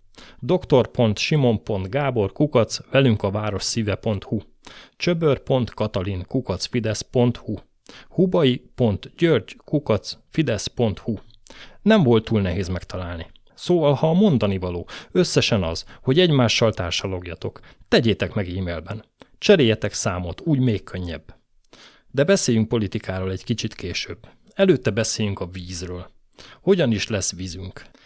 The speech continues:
Értelemszerűen nem arra gondolok, hogy esik az eső és leszivárog a talajba, mert ez kb. általános iskolás anyag. A tapasztalás meg ugye az, hogy megnyitod a csapot és jön.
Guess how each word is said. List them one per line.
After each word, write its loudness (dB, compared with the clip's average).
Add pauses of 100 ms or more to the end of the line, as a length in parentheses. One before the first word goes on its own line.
(280)
Értelemszerűen 0
nem 4
arra -4
gondolok, -4
hogy -4
esik -6
az -6
eső 0
és -6
leszivárog -4
a -4
talajba, -8 (300)
mert -2
ez 0
kb. 0
általános -4
iskolás -8
anyag. -14 (440)
A -4
tapasztalás 2
meg -4
ugye 0
az, 0
hogy -6
megnyitod -6
a -8
csapot -2
és -6
jön. -8